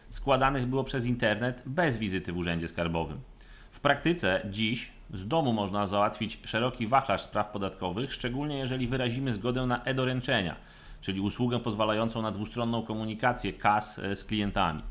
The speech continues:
Między innymi w taki sposób można otrzymać na przykład zaświadczenie o wysokości dochodów, czyli dokument, który był jednym z najczęstszych powodów wizyty w punkcie obsługi podatnika w Sejnach,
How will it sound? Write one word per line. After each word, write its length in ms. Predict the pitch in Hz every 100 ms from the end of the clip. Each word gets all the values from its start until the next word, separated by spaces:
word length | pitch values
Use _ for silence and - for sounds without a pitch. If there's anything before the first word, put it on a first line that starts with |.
| - - - -
Między 260 | 101 107 117
innymi 260 | 131 135 123
w 40 |
taki 220 | 135 135
sposób 420 | 127 107 - 147
można 280 | 151 143 135
otrzymać 500 | 123 120 147 139 131
na 100 | 127
przykład 380 | 120 - 123 -
zaświadczenie 680 | 110 120 - 117 - 131 131
o 40 | 127
wysokości 580 | 117 117 123 123 - 110
dochodów, 560 | 107 104 92 139 165 - - - -
czyli 260 | 123 131 120
dokument, 560 | 123 - 151 139 147
który 240 | - 131 127
był 140 | 127
jednym 360 | 131 139 139 123
z 40 |
najczęstszych 560 | 131 127 143 127 117 -
powodów 420 | 92 101 101 95
wizyty 340 | 95 104 110
w 80 | -
punkcie 280 | 104 101 101
obsługi 280 | - 98 95
podatnika 440 | 98 92 98 101
w 40 |
Sejnach, 460 | - 98 87 80